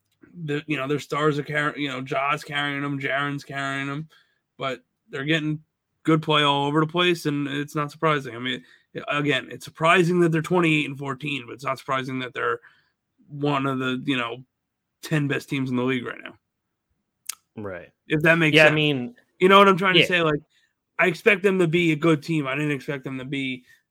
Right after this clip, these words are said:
Speaker 1: you know, whatever their record is in their last twenty games, eighteen and two or something, you know, seventeen and three.
Speaker 2: Right.
Speaker 1: Like,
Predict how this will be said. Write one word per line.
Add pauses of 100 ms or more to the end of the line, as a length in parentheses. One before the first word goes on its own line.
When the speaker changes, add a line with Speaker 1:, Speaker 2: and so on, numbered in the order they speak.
Speaker 1:
you
know,
whatever
their
record
is
in
their
last
twenty
games,
eighteen
and
two
or
something, (520)
you
know,
seventeen
and
three.
Speaker 2:
Right.
Speaker 1:
Like,